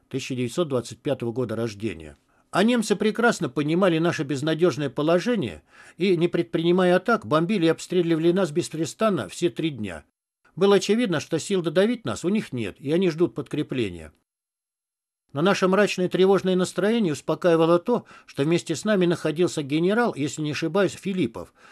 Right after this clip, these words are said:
который не только руководил нашими действиями, но и не давал нам скисать. И мы сами тоже понимали, что наше командование не бросит нас на произвол судьбы. Все-таки уже не сорок первый год на дворе, а сорок пятый. Генерал по рации постоянно требовал помощи,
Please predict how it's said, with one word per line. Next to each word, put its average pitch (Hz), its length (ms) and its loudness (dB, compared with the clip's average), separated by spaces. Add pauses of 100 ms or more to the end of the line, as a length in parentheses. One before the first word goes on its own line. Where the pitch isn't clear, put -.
(120)
который 175 320 4
не 190 140 4
только 226 280 0
руководил 139 540 2
нашими 127 360 -4
действиями, 117 680 -6
но 160 120 0
и 190 60 4
не 180 100 2
давал 190 280 4
нам 156 160 -2
скисать. 107 500 -6 (380)
И 220 80 -2
мы 247 100 4
сами 160 300 2
тоже 131 260 -2
понимали, 170 520 0
что - 180 -6
наше 202 240 0
командование 110 640 -4
не 147 140 -2
бросит 196 400 -2
нас 127 180 -8
на 135 80 -8
произвол 131 400 -4
судьбы. 170 400 -6 (500)
Все-таки 202 440 0
уже 185 180 2
не 180 120 0
сорок 190 320 -2
первый 120 280 0
год 113 220 -2
на 117 100 -6
дворе, 113 320 0
а 104 80 -6
сорок 160 300 -2
пятый. 107 440 -4 (300)
Генерал 190 380 2
по 175 160 2
рации 165 260 2
постоянно 165 580 2
требовал 170 360 2
помощи, 165 540 -4